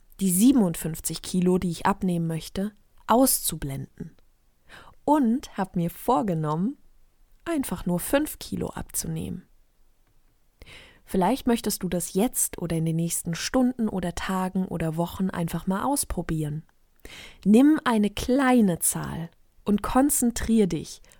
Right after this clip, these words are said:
nur auf diese kleine Zahl. Sag dir, "Ich will erst mal nur zum Beispiel fünf Kilo abnehmen." Das fühlt sich vermutlich viel leichter an. Und vielleicht denkt sogar ein Teil in dir,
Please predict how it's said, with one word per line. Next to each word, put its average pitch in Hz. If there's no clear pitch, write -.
nur 214
auf 151
diese 160
kleine 160
Zahl. -
Sag 170
dir, 254
"Ich 170
will 262
erst -
mal 190
nur 180
zum 151
Beispiel -
fünf 208
Kilo 165
abnehmen." 147
Das -
fühlt 175
sich -
vermutlich 196
viel 196
leichter 233
an. 156
Und 196
vielleicht 262
denkt 247
sogar 208
ein 233
Teil 185
in 175
dir, 170